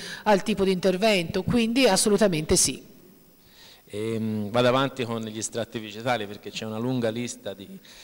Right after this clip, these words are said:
Speaker 2: ehm, per esempio ci chiedono se il caffè verde, eh, che viene venduto, pubblicizzato come dimagrante, eh,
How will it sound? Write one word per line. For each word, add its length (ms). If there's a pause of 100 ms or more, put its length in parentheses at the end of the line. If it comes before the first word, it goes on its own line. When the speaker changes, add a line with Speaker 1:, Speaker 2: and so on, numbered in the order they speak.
(240)
Speaker 2:
ehm, 560 (580)
per 140
esempio 340
ci 140
chiedono 360
se 180
il 140
caffè 400
verde, 720
eh, 300
che 100
viene 280
venduto, 800 (100)
pubblicizzato 800
come 160
dimagrante, 840 (180)
eh, 440